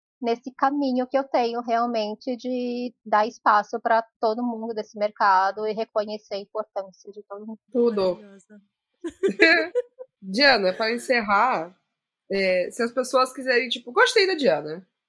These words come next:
Speaker 2: Diana é uma pessoa muito inteligente. Quero trabalhar com ela. Será que ela seria curadora do meu evento? Será que ela me ensinaria a fazer curadoria?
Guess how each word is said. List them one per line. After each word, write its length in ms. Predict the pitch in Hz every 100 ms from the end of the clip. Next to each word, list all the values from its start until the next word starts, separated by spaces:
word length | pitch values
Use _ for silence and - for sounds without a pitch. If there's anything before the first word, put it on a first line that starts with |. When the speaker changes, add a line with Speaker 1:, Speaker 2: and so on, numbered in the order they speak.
| -
Speaker 2:
Diana 260 | 262 359 381
é 20 |
uma 60 |
pessoa 180 | 349 349
muito 140 | 339 339
inteligente. 760 | 370 320 180 156 156 156 175 _ _ _
Quero 220 | 339 339 381
trabalhar 440 | 359 320 311 -
com 180 | - 311
ela. 300 | 175 160 160
Será 220 | 359 403
que 60 | 381
ela 100 | 320
seria 320 | 269 240 226
curadora 560 | 247 226 202 240 196
do 100 | 180
meu 140 | 180 175
evento? 500 | 190 208 156 156 160 _ _ _ _
Será 220 | 294 349
que 60 | 392
ela 60 | 330
me 60 |
ensinaria 520 | 302 285 269 240 254 214
a 40 |
fazer 280 | 214 202 202
curadoria? 760 | - 190 180 196 220 170 156